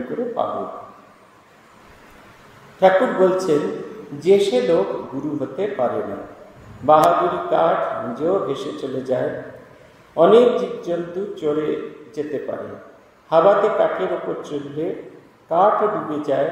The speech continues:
যে চরে সেও ডুবে যায়। তাই ঈশ্বর যুগে যুগে লোকশিক্ষার জন্য নিজে গুরুরূপে অবতীর্ণ হন, সচ্চিদানন্দই গুরু। এখানে দু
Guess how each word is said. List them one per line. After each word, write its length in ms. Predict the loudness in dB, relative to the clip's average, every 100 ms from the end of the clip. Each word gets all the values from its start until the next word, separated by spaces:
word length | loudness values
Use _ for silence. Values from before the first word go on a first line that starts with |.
| -6 -12 -16 -20 _
যে 180 | -14 -10 -6
চরে 320 | 0 2 2 0 0 -6 -14
সেও 240 | -2 2 2
ডুবে 380 | 0 -6 -10 -10
যায়। 220 | -10 -10 -16 -20 _ _ _ 0
তাই 180 | 2 2 -2
ঈশ্বর 400 | -6 -8 -2 0 0 -2 -8 -12 -16 -18 -14
যুগে 300 | -10 -2 0
যুগে 380 | 0 -2 -6 -6 -8 -10 -18 -20 _
লোকশিক্ষার 800 | -8 -2 0 0 -4 -8 -6 -6 -6
জন্য 240 | -8 -8 -10 -10 -12
নিজে 320 | -12 -6 -4 -2
গুরুরূপে 640 | -6 -8 -12 -8 -6 -4 -6
অবতীর্ণ 540 | -6 -8 -12 -14 -14 -12
হন, 160 | -12 -12 -16 -20 -20 -20 _
সচ্চিদানন্দই 920 | -12 -12 -8 0 4 6 4 0 -2 -4 -6
গুরু। 200 | -10 -12 -14 -18 -20 _ _ _ -8
এখানে 340 | -2 2 2
দু 160 | 2